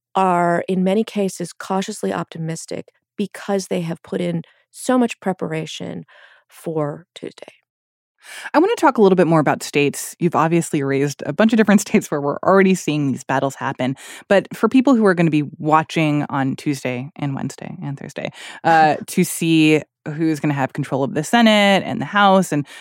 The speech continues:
Speaker 2: trying to get the full picture of the country, what are the states that we're gonna be waiting on? Like, what, what are the states that you think are going to prove the big problems, um, for the days after the election? And are, are they gonna be the same ones as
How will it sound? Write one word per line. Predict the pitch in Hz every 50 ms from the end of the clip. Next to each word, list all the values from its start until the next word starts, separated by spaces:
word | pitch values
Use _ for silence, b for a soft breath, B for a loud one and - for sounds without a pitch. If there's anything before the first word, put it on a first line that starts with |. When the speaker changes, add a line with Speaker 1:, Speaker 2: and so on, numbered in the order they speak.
| B -
Speaker 2:
trying | - 185 175 175
to |
get | 160 151 165 147 - -
the | 151 165
full | 147 - 170 160
picture | 156 - 165 143 - - 165 147 143 -
of | - 143 147 139 127 131 - _ _ -
the | - 139
country, | - - 151 151 139 - - 92 92 - B B B B B B
what | - 180 214 247
are | 277 277 269
the | 233 220
states | 180 - - - 156 147 147 - - - - - - - _ _ _ _ _ _ _ _ -
that | 156 143 - - - _ _ _ _ _ - - _ _
we're | - 151 151
gonna | 147 165 165
be | 156 160
waiting | 135 131 - - - 87 -
on? | - - - - -
Like, | - 156 160 -
what, | 175 185 123
what | 190 214 220
are | 233
the | 233 220
states | - - 190 165 -
that | 156 -
you | 151 147 160 175 180
think | 165 - 160 151 135 -
are | 139
going | 123 143 135 143
to | - 151 - - _ -
prove | - - 165 160 156 156 135 - B B B B B B B
the | - 170 160
big | 131 165 151 151 -
problems, | - - 160 143 139 131 143 135 127 127 127 135 135 - - - -
um, | 139 139 131 123 123 120
for | - - 139 139
the | 135 135
days | 113 139 131 131 123
after | 127 127 - - 123
the | - 50
election? | - - - - - - - -
And | - 156 170
are, | 165 170 -
are | - 180
they | 175 180
gonna | 170 180 180
be | 175 175
the | - 170 151
same | - - 160 160 156
ones | 156 151 143 143 143 139 - - B B B B B B _
as | - 151 147 131 - - - -